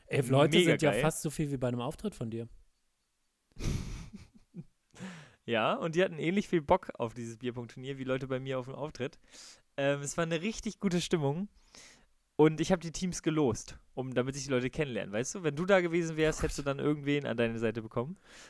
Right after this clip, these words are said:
Speaker 2: Und ich dachte so, ah, es freuen sich alle, es wurde getauscht, Kilian. Es wurde untereinander noch mal ein bisschen gemogelt.
Speaker 1: Ja.
Speaker 2: <laughs> Und ich kann's nicht verstehen. Das hätte, also es hat die Party so viel besser gemacht, dass halt auch ganz viele dann im Team waren, die sich noch nicht so kannten.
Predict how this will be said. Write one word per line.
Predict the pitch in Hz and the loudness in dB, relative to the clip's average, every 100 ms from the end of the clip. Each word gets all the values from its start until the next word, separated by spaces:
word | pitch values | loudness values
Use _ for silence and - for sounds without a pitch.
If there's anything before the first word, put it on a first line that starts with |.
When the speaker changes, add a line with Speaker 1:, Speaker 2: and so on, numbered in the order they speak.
| - _ - | -20 _ 4
Speaker 2:
Und | 139 143 143 - - | 6 6 0 -12 -8
ich | 120 | -6
dachte | 135 - 127 | -6 -4 -4
so, | 120 - | -4 2
ah, | 202 254 | 6 6
es | - | 6
freuen | - 294 254 | 10 12 10
sich | 233 | 8
alle, | 214 202 | 8 8
es | 190 | 6
wurde | 196 170 | 0 -2
getauscht, | 156 123 117 - | 0 0 -2 -4
Kilian. | 117 104 104 | -6 -6 -8
Es | 123 | -6
wurde | 151 170 | -2 0
untereinander | 185 233 185 190 185 | 2 4 6 6 6
noch | 175 | 6
mal | 180 160 | 8 6
ein | |
bisschen | 165 180 151 | 4 0 2
gemogelt. | 156 185 226 226 240 - - - 226 - 220 - 165 | 4 8 10 12 10 6 6 10 10 10 2 6 6
Speaker 1:
Ja. | 131 123 208 208 - 226 - | 8 6 4 2 4 2 2
Speaker 2:
<laughs> | 269 240 156 - _ | 2 2 0 -6 _
Und | - 156 | 2 4
ich | 175 | 6
kann's | 233 214 | 4 4
nicht | 214 247 | 2 2
verstehen. | 262 - 277 196 120 - 196 185 135 | 0 0 -2 -2 -4 -12 -12 -10 -4
Das | 156 - | -2 0
hätte, | 175 180 147 | 0 0 0
also | 143 | -2
es | 143 | -2
hat | 175 170 | -4 -4
die | |
Party | 156 165 160 | 0 0 2
so | 170 | -2
viel | 196 | 0
besser | 160 165 170 | 0 2 0
gemacht, | 151 147 - | -2 -6 -4
dass | 151 | -6
halt | 147 | -4
auch | 139 - | -4 -2
ganz | 143 143 | -4 -4
viele | - 151 139 | -4 -2 0
dann | 135 135 135 | -2 -4 -10
im | 135 | -12
Team | - 151 135 | -10 -6 -2
waren, | 131 131 | -2 -2
die | 127 | -4
sich | 120 120 | -4 -6
noch | 120 | -6
nicht | 135 - | -6 -8
so | 139 | -8
kannten. | 104 113 135 | -8 -8 -12